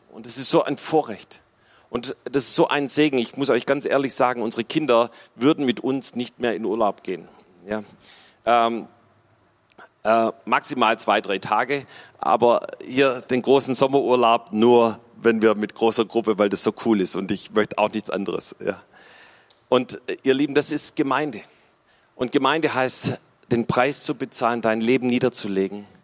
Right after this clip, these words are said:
Äh, das kostet einen Preis. Hat mich vieles gekostet an manchen Stellen. Aber ihr Lieben, so wie ich es am Anfang gesagt habe, so gesegnet, so viel hat Gott getan, so viele Wunder.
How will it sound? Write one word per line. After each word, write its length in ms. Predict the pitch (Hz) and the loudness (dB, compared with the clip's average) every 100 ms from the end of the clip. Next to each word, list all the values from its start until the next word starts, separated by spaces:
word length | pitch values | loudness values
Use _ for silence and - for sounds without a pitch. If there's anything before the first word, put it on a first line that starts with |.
| _ _ _ | _ _ _
Äh, 200 | - 120 | -2 -2
das 180 | 123 - | -2 -6
kostet 440 | - 208 - 190 127 | 0 0 0 -4 -4
einen 180 | 117 | -6
Preis. 240 | - 190 175 | -2 -2 0
Hat 120 | 170 | -4
mich 160 | 147 - | -4 -8
vieles 420 | - 185 165 - | -4 0 0 -2
gekostet 500 | 120 160 156 113 85 | -4 -2 -2 -2 -4
an 80 | 110 | -2
manchen 280 | 110 104 | -2 -4
Stellen. 340 | 95 - 95 85 _ _ _ _ _ | -8 -8 -10 -16 _ _ _ _ _
Aber 160 | 104 | 0
ihr 80 | 117 | 2
Lieben, 320 | 117 147 135 - _ _ _ | 2 -4 -6 -10 _ _ _
so 200 | - 131 | -2 0
wie 60 | 131 | 2
ich 40 | |
es 60 | 143 | 2
am 100 | 131 | 0
Anfang 300 | 131 135 120 | 0 -4 -4
gesagt 280 | 113 123 | -6 -6
habe, 80 | 95 | -6
so 320 | - - 147 | -2 0 0
gesegnet, 720 | 151 156 - 139 - 95 - - _ _ _ | 0 -4 -2 -4 -6 -12 -12 -20 _ _ _
so 380 | - - - 175 | -4 0 2 2
viel 300 | - 160 123 | 0 -4 -4
hat 160 | - | -6
Gott 160 | 127 - | -8 -8
getan, 340 | 123 - 98 | -12 -8 -8
so 240 | - - 143 | -4 0 0
viele 380 | - 135 120 | 0 -2 -2
Wunder. 340 | 113 120 101 | -4 -6 -10